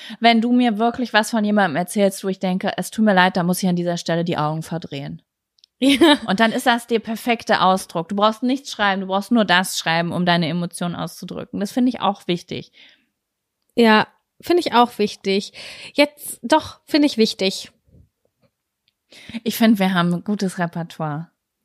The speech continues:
Speaker 1: Insgesamt.
Speaker 2: Oder? Ich muss auch
Speaker 1: Ja.
Speaker 2: sagen, dass ich durch dich einmal ein Smiley gelernt habe, weil ich das komplett immer missverstanden habe. Und zwar ist
Speaker 1: Und
Speaker 2: das
Speaker 1: zwar?
Speaker 2: der, der so verschmitzt zur Seite guckt und nur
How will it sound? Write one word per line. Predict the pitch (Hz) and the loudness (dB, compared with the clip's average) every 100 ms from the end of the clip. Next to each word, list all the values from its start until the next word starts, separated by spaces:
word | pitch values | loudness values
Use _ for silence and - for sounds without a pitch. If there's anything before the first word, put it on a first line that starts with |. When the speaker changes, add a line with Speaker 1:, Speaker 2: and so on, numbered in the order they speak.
| _ - - | _ -16 -12
Speaker 1:
Insgesamt. | - 190 - | -6 -6 2
Speaker 2:
Oder? | 226 262 320 349 349 403 415 - - | 6 6 6 2 0 -2 -6 -12 -10
Ich | - 269 | -2 2
muss | 330 427 - | 2 2 2
auch | 254 | 2
Speaker 1:
Ja. | 233 220 | 4 4
Speaker 2:
sagen, | 262 233 196 226 320 _ _ _ _ _ _ _ _ - | 4 0 -2 -4 -6 _ _ _ _ _ _ _ _ -10
dass | - 226 | 0 2
ich | 220 214 | 2 0
durch | 202 | 0
dich | - 269 - | 2 -2 0
einmal | 214 226 247 233 | 0 2 2 0
ein | 190 190 | 0 -2
Smiley | - 190 208 214 | -2 0 0 0
gelernt | 185 175 180 214 - | -2 0 2 0 -2
habe, | 175 175 185 | -2 -2 0
weil | 180 | 0
ich | 180 | 0
das | - - | -6 -6
komplett | 190 - 208 - | -6 -4 -6 -2
immer | 185 180 | -2 -2
missverstanden | 185 - 165 - 160 156 156 | -4 -4 -6 -4 -8 -6 -8
habe. | 160 160 165 202 240 - 240 | -6 -4 -2 -4 -6 -16 -14
Und | - 226 269 | 0 0 2
zwar | 240 233 - | 2 2 2
ist | 185 | 0
Speaker 1:
Und | |
Speaker 2:
das | 196 185 | 0 -2
Speaker 1:
zwar? | 165 | 0
Speaker 2:
der, | 196 220 | 2 2
der | 214 196 190 | 2 2 2
so | 190 190 214 - - | 2 0 -2 -8 -20
verschmitzt | - 185 - 208 240 - - - | -8 -4 -2 -2 -2 -4 -12 -4
zur | 208 | 0
Seite | 202 208 214 | 2 2 -2
guckt | 226 220 - | -6 -8 -6
und | 175 | -4
nur | 185 | -4